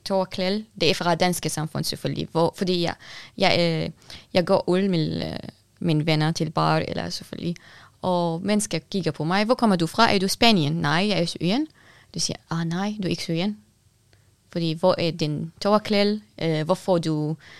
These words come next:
øh, hvorfor du er på et bar? Du er, er du ikke muslimer?" Og,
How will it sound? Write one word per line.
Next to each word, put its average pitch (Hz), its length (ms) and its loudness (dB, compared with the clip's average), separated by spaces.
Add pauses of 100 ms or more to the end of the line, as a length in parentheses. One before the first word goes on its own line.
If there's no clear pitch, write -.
(400)
øh, 151 400 -4 (120)
hvorfor 208 220 0
du 180 100 0
er 117 200 4 (120)
på 165 120 4
et 156 140 -2
bar? 202 440 2 (180)
Du 170 80 -2
er, 165 160 0 (220)
er 185 160 2
du 175 140 0
ikke - 180 -4
muslimer?" 254 640 -2
Og, - 540 -6